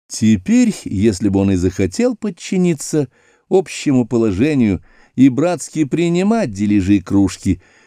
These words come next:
ему вряд ли удалось бы поправить свое положение в обществе товарищей и старших, которых он всех без исключения обидел своим фанфаронством.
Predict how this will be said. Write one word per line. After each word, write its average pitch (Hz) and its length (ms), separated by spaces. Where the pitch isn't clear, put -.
ему 135 400
вряд 131 340
ли 135 100
удалось 123 480
бы 117 140
поправить 117 540
свое 101 320
положение 98 540
в 92 60
обществе 95 480
товарищей 95 640
и 87 40
старших, - 640
которых 98 440
он 120 300
всех 123 380
без 104 200
исключения 104 760
обидел 98 600
своим 95 440
фанфаронством. 101 880